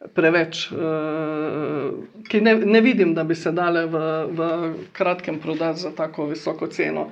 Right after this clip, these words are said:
In zdaj seveda, zdaj prihaja pa pri, eh, med prodajalci, pa, prodajalci pa nepremičninskim agencijam prihaja do problemov, zato ker prodajalec, ko najame nepremičninsko agencijo,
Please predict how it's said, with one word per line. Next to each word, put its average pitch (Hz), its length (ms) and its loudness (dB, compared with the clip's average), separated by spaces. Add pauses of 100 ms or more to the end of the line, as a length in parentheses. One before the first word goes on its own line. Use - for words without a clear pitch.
(360)
In 196 140 2
zdaj 254 200 6
seveda, 233 460 6
zdaj 220 220 2
prihaja 226 500 4
pa 214 140 2
pri, 185 180 4
eh, 185 220 4 (680)
med 190 340 2
prodajalci, 208 720 4 (100)
pa, 180 160 2 (140)
prodajalci 208 680 6
pa 196 120 2
nepremičninskim 220 760 0
agencijam 185 640 2 (360)
prihaja 196 680 4
do 190 220 0
problemov, 196 680 4
zato 190 260 -2
ker 220 160 -4
prodajalec, 196 600 2
ko 214 180 4 (240)
najame 180 600 2
nepremičninsko 190 880 -2
agencijo, 226 720 2